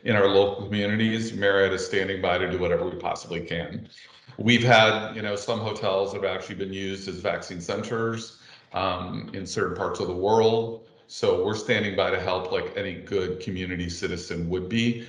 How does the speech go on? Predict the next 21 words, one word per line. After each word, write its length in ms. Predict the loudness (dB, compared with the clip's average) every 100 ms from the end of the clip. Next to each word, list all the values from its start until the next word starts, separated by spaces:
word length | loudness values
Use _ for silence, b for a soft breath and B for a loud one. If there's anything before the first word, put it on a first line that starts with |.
| B
but 140 | 4 4
it 280 | 4 0 2
comes 260 | 2 2
down 240 | 0 0 2
to 40 |
vaccine 420 | 2 2 0 -4
distribution 760 | -4 -6 -6 -6 -6 -6 -8 -8 -10
at 100 | -8
the 180 | -6
end 160 | -4 -4
of 80 | -4
the 80 | 0
day. 440 | 0 0 -4 -8 B B 0
That 240 | 2 2
is 180 | -2 -6
the 160 | -6 -4
most 240 | -4 -6 -8
important 480 | -10 -8 -6 -8
thing 220 | -6 -4 -2
that 100 | 0
will 500 | 2 2 0 -4